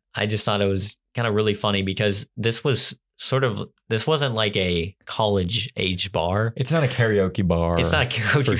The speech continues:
Speaker 2: sure.
Speaker 1: at all.
Speaker 2: Yeah.
Speaker 1: But it wasn't really a college age bar. So there, there are, like, some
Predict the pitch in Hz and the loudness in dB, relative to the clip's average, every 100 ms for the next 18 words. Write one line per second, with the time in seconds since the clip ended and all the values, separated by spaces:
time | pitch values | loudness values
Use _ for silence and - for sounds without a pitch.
0 | 131 113 90 95 101 120 85 85 - - | 4 4 4 2 2 2 0 -6 -12 -2
1 | 101 82 - - 127 127 127 151 139 127 | 0 0 -4 0 2 2 0 -2 0 2
2 | 120 92 - 104 113 127 131 127 131 135 | 2 0 -2 0 2 2 -2 0 0 0
3 | - 110 135 156 135 - 135 147 123 104 | 0 0 2 0 -2 -6 -2 0 2 0
4 | 90 - - 95 90 | -2 -2 -2 0 0